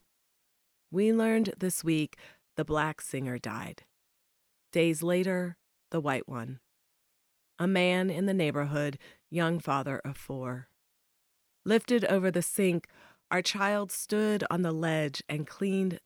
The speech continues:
the kitchen windows. It is bright outside most days. Grass is greening up the yard. An uncle died.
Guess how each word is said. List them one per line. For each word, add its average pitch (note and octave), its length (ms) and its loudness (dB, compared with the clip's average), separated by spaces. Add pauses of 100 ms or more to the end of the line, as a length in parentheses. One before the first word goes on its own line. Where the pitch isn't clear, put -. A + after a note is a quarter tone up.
the D#3+ 80 -6
kitchen D3+ 380 -6
windows. A#2+ 640 -8 (800)
It F3+ 100 2
is F#3 140 0
bright F#3+ 380 0
outside C#3+ 760 -4 (260)
most D3 340 -4
days. A#2+ 520 -8 (600)
Grass F#3 580 -2
is C#3+ 180 -14
greening F3 460 0
up - 200 -6
the D3 100 -4
yard. B2 480 -8 (1000)
An D3+ 180 -2
uncle E3 300 -2
died. D#3 520 -2